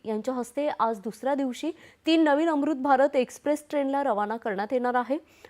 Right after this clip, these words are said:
मुख्य कार्यक्रम पश्चिम बंगालमधली हुगली इथं होणार आहे, तर हावडा आनंद विहार टर्मिनल, सिलदाह बनारस, संत्रागची तंबारम अशा तीन गाड्या पश्चिम बंगालमधून असून,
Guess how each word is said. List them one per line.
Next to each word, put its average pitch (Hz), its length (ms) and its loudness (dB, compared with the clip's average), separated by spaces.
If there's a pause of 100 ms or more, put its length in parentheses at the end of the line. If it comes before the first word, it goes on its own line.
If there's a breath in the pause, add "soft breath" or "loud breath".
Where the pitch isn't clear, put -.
(140 soft breath)
मुख्य 294 280 2
कार्यक्रम 269 460 4
पश्चिम 262 360 -2
बंगालमधली 247 640 0
हुगली 247 440 -4 (320 soft breath)
इथं 247 300 -2
होणार 233 240 2
आहे, 262 200 2 (340 soft breath)
तर 302 60 8
हावडा 269 380 6
आनंद 247 460 0
विहार 277 400 4
टर्मिनल, 262 420 2 (880 soft breath)
सिलदाह 285 480 8
बनारस, 233 540 4 (400)
संत्रागची 262 720 4
तंबारम 247 460 2 (120)
अशा 247 200 -2 (100)
तीन 285 240 0
गाड्या 226 240 2 (100)
पश्चिम 262 320 -4
बंगालमधून 254 640 0
असून, 285 260 -4